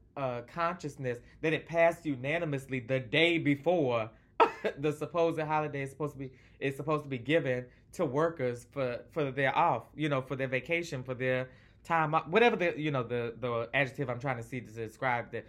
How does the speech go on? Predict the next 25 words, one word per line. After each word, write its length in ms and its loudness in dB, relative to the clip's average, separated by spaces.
for 80 2
their 100 6
day 180 4
off. 260 4
You 160 -2
know, 140 4
their 160 2
day 160 4
off 180 4
is 80 -8
the 60 -10
next 260 -2
day. 180 2
You 220 2
approve 340 -2
it 80 -4
the 80 -6
day 160 2
before 560 -2
that 220 -4
ostensible 680 -4
next, 280 -6
or 140 0
that 140 -2
potential 540 -6